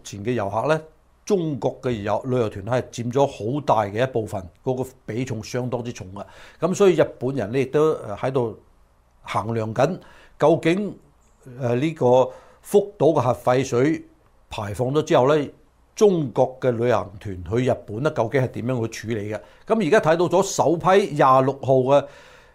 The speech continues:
呃，中國嘅旅行團呢，去到日本之後呢，非常之大陣仗，日本嘅報道吓，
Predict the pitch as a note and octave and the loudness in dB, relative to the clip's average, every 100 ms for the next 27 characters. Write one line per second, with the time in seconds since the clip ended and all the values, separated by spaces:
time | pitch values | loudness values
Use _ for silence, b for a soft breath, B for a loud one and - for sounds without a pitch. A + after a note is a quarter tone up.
0 | B A#2 A2+ A2 G#2+ - G#3 D3+ C3 C3+ | B -4 0 0 0 0 2 2 0 2
1 | C3 G#2 F2+ F#2+ B2 D#3+ - _ _ - | 4 2 -2 -4 0 0 -2 _ _ -6
2 | C3 C#3 C3+ - _ _ _ A#2+ B2+ A#2+ | 0 0 -2 -16 _ _ _ -4 -2 -2
3 | A#2 B2+ C#3 C3 D3+ - _ - C#3 D3+ | -4 0 4 4 0 -8 _ -4 0 0
4 | C#3+ F2+ C3+ A2 G#2 G#2+ G2+ G#2 G#2 G2+ | -4 -6 -2 -2 0 -4 -4 -4 -4 -8
5 | A2+ B2 A#2 - G2+ G2 F#2+ A#2+ | -6 -2 -2 -2 -4 -4 0 -2